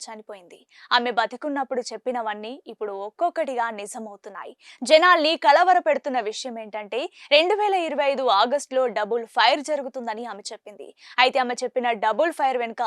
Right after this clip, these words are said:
అంతరార్థం ఏంటో ఎవరికీ తెలీదు. కానీ డబుల్ ఫైర్ అంటే రెండు విధాలుగా అగ్ని ప్రమాదాలు చోటు చేసుకుంటాయని ప్రజలు భావిస్తున్నారు. ఒకటి భూమి మీద నుంచి, రెండోది ఆకాశంలో నుంచి. భూమి మీద అంటే అడవులు తగలబడతాయి,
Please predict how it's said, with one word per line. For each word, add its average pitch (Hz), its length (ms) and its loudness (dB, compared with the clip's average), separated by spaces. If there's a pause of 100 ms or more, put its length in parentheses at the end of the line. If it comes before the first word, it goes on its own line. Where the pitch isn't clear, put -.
(140)
అంతరార్థం 269 640 -6
ఏంటో 233 180 -6 (180)
ఎవరికీ 240 400 -12
తెలీదు. 190 280 -18 (320)
కానీ 285 200 6 (100)
డబుల్ 370 320 6
ఫైర్ 302 260 4
అంటే 254 160 0 (120)
రెండు 226 280 -4
విధాలుగా 233 480 0 (220)
అగ్ని 240 220 -12 (100)
ప్రమాదాలు 262 480 -2 (100)
చోటు 214 220 -10
చేసుకుంటాయని 214 600 -10 (120)
ప్రజలు 240 360 -8
భావిస్తున్నారు. 208 600 -12 (360)
ఒకటి 254 240 -2 (100)
భూమి 254 240 -2
మీద 247 160 0 (280)
నుంచి, 233 260 -10 (200)
రెండోది 294 360 -2 (120)
ఆకాశంలో 240 560 -2
నుంచి. - 240 -18 (380)
భూమి 415 220 6
మీద 453 140 4 (140)
అంటే 320 180 2 (140)
అడవులు 320 300 6 (100)
తగలబడతాయి, 240 640 -4